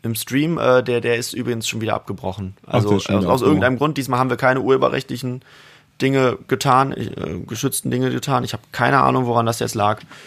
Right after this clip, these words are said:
Speaker 2: Mhm.
Speaker 1: Wir werden das in Zukunft auf Twitch machen und dann passt das, denk ich.
Speaker 2: Ja.
Speaker 1: Naja,
Speaker 2: Also,
Speaker 1: ähm,
Speaker 2: wenn jemand was drunter schreiben will, dann, äh, heißt das,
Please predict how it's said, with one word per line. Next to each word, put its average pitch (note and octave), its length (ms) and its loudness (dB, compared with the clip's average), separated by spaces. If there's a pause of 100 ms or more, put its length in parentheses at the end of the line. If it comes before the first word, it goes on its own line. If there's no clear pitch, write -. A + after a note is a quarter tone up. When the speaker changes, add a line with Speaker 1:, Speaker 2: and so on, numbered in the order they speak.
(180)
Speaker 2:
Mhm. F#2+ 200 -6
Speaker 1:
Wir A#2+ 100 6
werden B2 160 6
das B2 120 0
in A#2 100 -2
Zukunft A2+ 300 -2
auf - 140 -2 (320)
Twitch - 280 -2
machen F#2+ 240 -2
und F2+ 100 -6
dann F2+ 140 -6
passt - 240 -8
das, F#2+ 100 -8
denk F#2 200 -8
ich. - 140 -8 (680)
Speaker 2:
Ja. G#2 180 2 (720)
Speaker 1:
Naja, A2 200 -2
Speaker 2:
Also, C#3 240 2
Speaker 1:
ähm, B2 180 2
Speaker 2:
wenn C#3 140 2
jemand D3+ 260 2
was C#3 140 -2
drunter D#3+ 340 2
schreiben C#3 520 -2
will, C#3 180 4
dann, B2+ 320 2
äh, A2+ 380 2
heißt A2 440 0
das, - 300 0